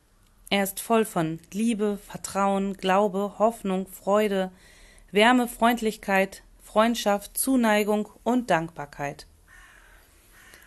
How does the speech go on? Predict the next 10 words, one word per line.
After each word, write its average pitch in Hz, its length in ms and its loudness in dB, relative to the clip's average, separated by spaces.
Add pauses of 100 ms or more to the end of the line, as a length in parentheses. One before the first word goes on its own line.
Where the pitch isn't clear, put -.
Der 208 100 4
kleine 233 300 6
Indianerjunge 220 720 4
überlegte 202 560 0
lange. 156 400 -4 (960)
Dann 180 220 2
fragte 196 360 -2
er 196 40 2
den 196 160 0
Großvater: 180 800 0